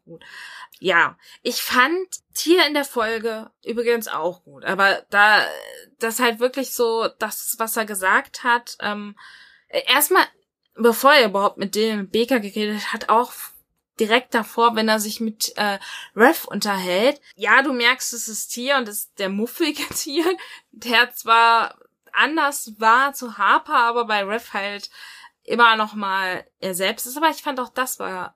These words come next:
abgemildert. Aber der halt auch mit ihm spricht und heraus-, versucht herauszufinden, was, ja, was da halt, äh,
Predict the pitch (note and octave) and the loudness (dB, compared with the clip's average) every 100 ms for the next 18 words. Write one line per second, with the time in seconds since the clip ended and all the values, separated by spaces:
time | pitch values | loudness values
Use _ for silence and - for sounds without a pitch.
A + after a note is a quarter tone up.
0 | _ F#3 - G#3 G3+ G3+ G#3 A3 B3+ - | _ -8 -6 -8 -6 -8 -2 -2 -2 -6
1 | - - - - - _ G3 G#3+ - - | -16 -18 -16 -18 -20 _ 2 4 2 -6
2 | - - A3 B3+ B3+ A#3 A#3 A#3 A#3 A3 | -2 2 4 4 4 4 2 -2 -2 -4
3 | - E4+ - G#3 C3+ _ - G#3 A3+ C#4 | 0 0 0 -8 -8 _ -8 2 2 2
4 | - - - - - B3 A3+ B3+ - - | -2 -10 -18 -16 -6 -2 -2 -2 -6 -6
5 | A#3 A3 B3 - A#3+ - B3 A#3+ A#3 A#3 | -2 0 0 -2 -6 -4 -4 -4 -6 -8
6 | A3+ - - - - E3+ A3 A#3+ - - | -12 -18 -18 -20 -16 2 2 4 -2 -6
7 | - - A3 D4 B3+ - A3 G#3+ G#3+ G#3 | -10 2 4 4 2 0 -2 -2 -2 -2
8 | G3+ - F#3+ G3 F#3 F#3 | -6 -8 -6 -6 -6 -8